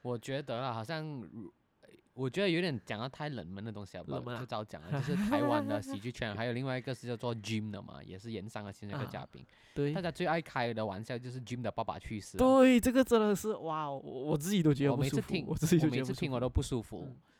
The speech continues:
Speaker 1: 就是每次笑啊，Jim 的爸爸去世了啊，
Speaker 2: 嗯。
Speaker 1: 然后 Jim 可以
Speaker 2: 我，我给个例子，
Speaker 1: 怎样怎样。
Speaker 2: 我给个例子，就是，啊，啊，啊，这个是龙龙自己开的啊，龙龙开的玩笑，龙龙就讲啊，Jim 每一次做东西都是慢慢吞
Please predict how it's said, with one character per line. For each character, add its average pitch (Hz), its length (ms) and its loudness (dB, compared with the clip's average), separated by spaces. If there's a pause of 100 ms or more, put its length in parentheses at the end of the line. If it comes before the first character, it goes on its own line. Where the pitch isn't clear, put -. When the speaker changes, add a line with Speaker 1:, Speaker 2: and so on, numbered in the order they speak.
(100)
Speaker 1:
就 156 120 -10
是 156 80 -8
每 139 120 -2
次 160 140 -6
笑 147 220 2
啊， 113 240 2
Jim 131 200 -6
的 131 80 -2
爸 139 120 -2
爸 120 120 2
去 127 180 -6
世 120 220 -8
了 92 180 -4
啊， 95 520 -4
Speaker 2:
嗯。 - 80 -12
Speaker 1:
然 104 80 -8
后 113 320 -4
Jim 104 160 -8
可 156 100 8
以 - 80 2
Speaker 2:
我， 190 80 8
我 175 60 12
给 160 160 10
个 190 80 12
例 220 120 6
子， 175 80 -2
Speaker 1:
怎 147 80 4
样 - 0 -
怎 - 0 -
样。 131 80 2
Speaker 2:
我 - 40 -10
给 147 100 -2
个 170 120 0
例 180 120 -2
子， 135 240 -8
就 160 140 -2
是， 175 220 0
啊， 127 520 -6 (100)
啊， 113 380 -10
啊， 151 160 2
这 175 100 2
个 208 60 8
是 208 60 12
龙 147 200 10
龙 139 160 4
自 156 100 -2
己 156 80 2
开 123 200 -2
的 120 80 -4
啊， 123 80 -4
龙 135 160 -2
龙 131 140 -2
开 139 140 0
的 127 80 -2
玩 127 140 -6
笑， 131 160 -6
龙 135 160 -10
龙 139 160 -8
就 165 100 -4
讲 - 180 -12
啊， - 240 -10
Jim 165 240 -2
每 147 120 -4
一 135 60 -2
次 165 100 -8
做 165 200 0
东 139 120 0
西 135 160 -2
都 135 120 -2
是 151 140 -6
慢 143 160 -6
慢 139 220 -4
吞 139 200 -2